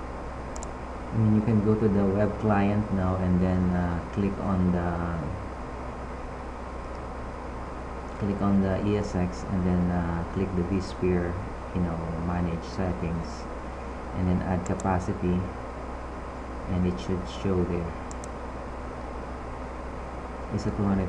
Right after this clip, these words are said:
forty, uh, enterprise Seagate, but of course it's just showing two hundred twenty-three because of all the formatting of the organization of the disk. So once it's added, it's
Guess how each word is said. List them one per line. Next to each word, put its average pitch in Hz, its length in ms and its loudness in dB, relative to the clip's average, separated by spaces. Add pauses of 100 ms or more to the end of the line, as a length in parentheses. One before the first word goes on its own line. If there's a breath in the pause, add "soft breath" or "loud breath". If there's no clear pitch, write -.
forty, 95 480 2
uh, 85 360 0
enterprise 87 440 0
Seagate, 87 380 0 (800)
but 92 100 0
of 92 140 2
course 90 220 0
it's - 100 -4
just 87 160 0
showing 87 300 2
two 85 60 -2
hundred 85 240 0
twenty-three 85 380 0 (120)
because 82 200 0
of 87 140 -4
all 85 160 2 (100)
the 82 120 -2 (1400)
formatting 87 580 0 (100)
of 80 80 -4 (120)
the 87 120 0 (680)
organization 90 640 0
of 82 100 -2
the 85 100 0 (100)
disk. - 300 -4 (1700)
So - 160 -4 (120)
once 98 300 2
it's - 160 -2
added, 92 500 2 (1800)
it's 101 200 0